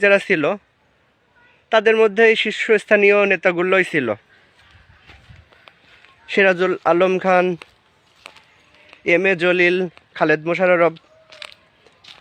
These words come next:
তাছাড়া বজলুল হুদা বা এই টাইপের কি নাম, যাই হোক, এনারাই মুক্তিযুদ্ধের মূল নেতৃত্বে ছিল। সেক্টর কমান্ডারগুলো যারা ছিল, অধিকাংশই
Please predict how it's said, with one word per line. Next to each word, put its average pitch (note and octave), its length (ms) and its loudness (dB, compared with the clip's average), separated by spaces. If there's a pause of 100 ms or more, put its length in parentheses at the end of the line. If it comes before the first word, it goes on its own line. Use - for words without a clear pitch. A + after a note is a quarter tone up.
(180)
তাছাড়া F3+ 420 2 (1800)
বজলুল E3+ 460 0
হুদা F3+ 320 2 (480)
বা F3+ 120 4 (180)
এই E3 140 2
টাইপের D#3+ 300 -2
কি D#3 140 0
নাম, C#3 100 0 (580)
যাই A3 180 4
হোক, B2+ 120 -2 (640)
এনারাই G#3 400 2
মুক্তিযুদ্ধের G3+ 560 0
মূল G3 160 2 (640)
নেতৃত্বে F#3+ 540 0
ছিল। G#3 160 -2 (880)
সেক্টর G3 360 2 (380)
কমান্ডারগুলো G#3 640 2 (140)
যারা G#3 260 4
ছিল, G#3+ 140 -2 (500)
অধিকাংশই G3+ 640 2